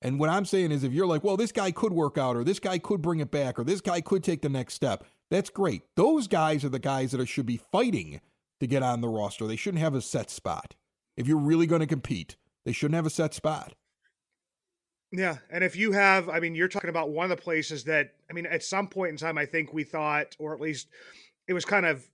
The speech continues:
Speaker 2: I don't know, sold to us, or maybe you just from what they showed, um, is we thought that maybe we wouldn't need, you know, more depth in the outfield.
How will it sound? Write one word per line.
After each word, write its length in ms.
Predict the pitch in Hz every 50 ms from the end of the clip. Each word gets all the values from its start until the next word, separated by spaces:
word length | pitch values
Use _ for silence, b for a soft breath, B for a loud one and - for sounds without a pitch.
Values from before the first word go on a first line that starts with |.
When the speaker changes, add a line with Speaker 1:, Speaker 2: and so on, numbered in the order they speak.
| _ -
Speaker 2:
I 40 |
don't 100 | 185 202
know, 80 | 185 156
sold 400 | 135 - - - 180 175 180 175
to 80 | - 170
us, 300 | 151 160 160 160 - -
or 280 | 165 156 139 139 139 - _ -
maybe 440 | 170 220 233 226 220 214 196 175 -
you 120 | 190 196 185
just 240 | 170 180 - -
from 220 | - 196 185 170 160
what 300 | 160 165 175 156 151 147
they 120 | 160 160
showed, 540 | 151 - - - 190 190 180 165 156 165 151 B B B B B B B B _
um, 400 | 147 147 147 143 143 143 143 123 - _
is 300 | - 170 165 151 131 - - _ - 156
we 140 | 151 175 175
thought 420 | - - 202 185 185 190 - 147
that 160 | 160 160 151
maybe 260 | 160 165 170 170 170
we 140 | 160 160 156
wouldn't 320 | 151 143 170 156 151 156 151
need, 420 | 151 160 160 160 160 156 147 135
you 80 | 139 151
know, 140 | 147 139
more 340 | 139 139 143 156 156 151 151
depth 360 | 127 110 160 143 143 - -
in 100 | 147 131
the 120 | 127 127 131
outfield. 560 | 135 143 147 123 - - 117 95 - - _